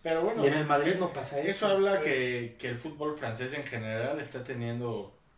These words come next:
Speaker 1: un boom muy fuerte. O sea,
Speaker 2: Campeones
Speaker 1: son
Speaker 2: del
Speaker 1: actuales
Speaker 2: mundo.
Speaker 1: campeones del mundo, como dices, las mujeres campeones de Europa,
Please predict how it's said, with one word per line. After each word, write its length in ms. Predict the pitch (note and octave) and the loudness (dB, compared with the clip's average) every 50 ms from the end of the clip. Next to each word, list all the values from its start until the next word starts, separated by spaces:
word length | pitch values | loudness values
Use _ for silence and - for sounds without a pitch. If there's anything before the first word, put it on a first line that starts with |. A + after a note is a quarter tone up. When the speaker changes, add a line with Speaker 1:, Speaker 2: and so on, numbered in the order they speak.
| _ _ _ _ - | _ _ _ _ -8
Speaker 1:
un 220 | B2 B2+ C3 B2+ | -6 -6 -4 -2
boom 280 | B2 C3 C3+ C#3 C3 B2+ | 0 0 0 0 -2 -4
muy 160 | B2+ B2 A#2+ | -4 -4 -2
fuerte. 260 | A#2+ G#3 G#3+ G#3+ - | -2 -4 -4 -4 -6
O 60 | B2 | -8
sea, 220 | A#2 B2+ A#2+ A#2 A#2 | -8 -4 -4 -4 -4
Speaker 2:
Campeones 340 | - C#3 C3 B2+ - C#3+ C3+ | -2 -4 -4 -4 -4 -4 -2
Speaker 1:
son 120 | D3 D3 | 0 0
Speaker 2:
del 100 | C3+ - | 0 0
Speaker 1:
actuales 340 | B2+ - C#3+ C3+ C3+ C3 B2 | -2 0 -2 0 0 0 -2
Speaker 2:
mundo. 160 | - - - | -4 -6 -6
Speaker 1:
campeones 340 | - A#2+ A2+ A2+ B2+ B2+ B2 | -6 -6 -4 -4 -4 -6 -4
del 120 | B2+ B2+ C3 | -6 -6 -6
mundo, 380 | D3 D#3 D#3 D#3 D3 D3 D3 D3 | -6 -6 -6 -6 -6 -8 -8 -8
como 200 | C3 A#2 A#2 A#2 | -6 -6 -4 -4
dices, 340 | B2+ B2 C3+ B2+ A#2 - - - _ _ _ _ - | -4 -4 -6 -8 -8 -10 -14 -20 _ _ _ _ -10
las 340 | A2+ A2+ A2 A2 A2 A2 A2+ | -6 -4 -2 -2 -2 -4 -6
mujeres 560 | G#2+ - B2+ B2 B2 B2 A#2+ A#2 - - - | -8 -6 -4 -2 -2 -2 -2 -4 -6 -10 -8
campeones 400 | - A2+ G#2+ A#2 B2 A#2+ A#2+ A#2 | -8 -8 -6 -6 -6 -6 -4 -4
de 60 | A2+ | -2
Europa, 720 | A2+ A#2+ B2+ C#3 D3 D3 D3 - - D3 C#3+ C#3+ C#3 C#3 - | -2 0 0 0 0 0 -2 -2 -2 0 0 0 0 -2 -6